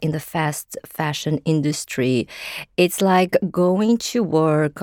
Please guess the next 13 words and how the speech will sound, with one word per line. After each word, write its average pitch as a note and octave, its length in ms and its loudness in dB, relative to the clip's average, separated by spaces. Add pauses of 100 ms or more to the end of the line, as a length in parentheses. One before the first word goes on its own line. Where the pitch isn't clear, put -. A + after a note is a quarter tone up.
(100)
on E3 100 0
a D#3+ 80 0
daily D3+ 440 0
basis C#3+ 840 0
and C#3 300 0
risking B2+ 500 -2
your G#2+ 120 -4
life. - 560 -8 (520)
The F#3 240 2
conditions F#3+ 880 2
are D#3 120 0
so E3+ 680 0 (960)
terrible. C3 920 2